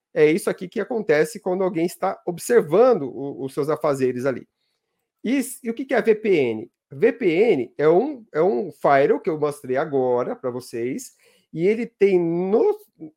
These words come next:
no seu, na, no seu estabelecimento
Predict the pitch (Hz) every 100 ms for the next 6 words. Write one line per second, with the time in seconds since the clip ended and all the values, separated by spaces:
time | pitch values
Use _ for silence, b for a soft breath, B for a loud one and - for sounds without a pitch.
0 | _ 170 320 - - 196 190 165 135 127
1 | 135 120 135 233 202 175 160 147 151 185
2 | 151 156 240 -